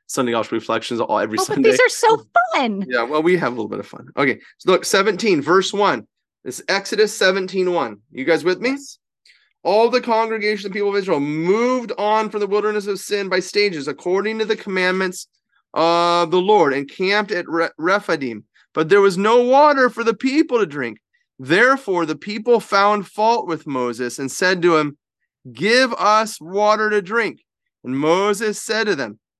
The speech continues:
Speaker 1: "Why do you find fault with me? Why do you put the Lord to the proof?" But the people thirsted there for water, and the people murmured against Moses and said, "Why did you bring us up out of there to kill us and our children out of the cattle of thirst?"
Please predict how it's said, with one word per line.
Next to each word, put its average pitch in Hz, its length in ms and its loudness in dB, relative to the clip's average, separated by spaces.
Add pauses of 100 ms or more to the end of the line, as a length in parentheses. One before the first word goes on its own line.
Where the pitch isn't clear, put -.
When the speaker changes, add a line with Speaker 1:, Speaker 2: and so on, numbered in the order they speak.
(100)
Speaker 1:
"Why 180 520 2
do 226 100 -8
you 220 180 -8
find 208 340 -2
fault 214 240 2
with 208 120 2
me? 196 220 -2
Why 170 520 2
do 220 80 -6
you 208 100 -6
put 202 240 -4 (140)
the 185 140 -2
Lord 185 400 2 (120)
to 170 460 0
the 151 80 -12
proof?" 110 340 -12 (140)
But 127 120 -6
the 127 60 -6
people 147 300 -4
thirsted 143 440 -4
there 127 240 0
for 123 120 -8
water, 180 560 2 (380)
and 175 260 0
the 165 80 -2
people 135 300 -4
murmured 202 540 2
against 156 320 -2
Moses 151 480 -2
and 139 80 -4
said, 131 120 -2
"Why 156 460 2
did 170 140 -4
you 156 100 0
bring 156 160 -2
us 151 160 -6
up 147 160 -2
out 139 80 -2
of 135 80 -4
there 135 140 -4
to 131 120 -10
kill 175 320 0
us 165 200 0
and 139 80 -4
our 127 80 -2
children 165 420 -2
out 135 200 2
of 123 60 0
the 123 60 -2
cattle 165 380 0
of 127 120 -8
thirst?" 185 400 -2